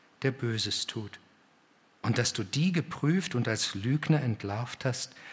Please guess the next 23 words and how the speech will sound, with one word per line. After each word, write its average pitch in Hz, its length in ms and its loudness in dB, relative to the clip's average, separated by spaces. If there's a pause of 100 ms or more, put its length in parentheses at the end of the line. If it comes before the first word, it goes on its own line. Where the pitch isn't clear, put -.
(140)
die 135 80 4
behaupten, 113 680 0
Apostel - 560 -2
zu - 160 0
sein 98 380 -2 (340)
und 123 120 2
es - 180 2
gar 110 220 0
nicht 113 200 2
sind. 101 320 -6 (540)
Ja, 117 500 0 (460)
du 170 340 2 (280)
hast 139 500 0
Ausdauer 147 720 -4
bewiesen 101 520 -8 (260)
und 127 180 2
hast 151 220 0
um 131 180 4
meines 160 520 4
Namens 147 480 2
willen 135 280 4
viel 202 480 2
ausgehalten, 143 840 -2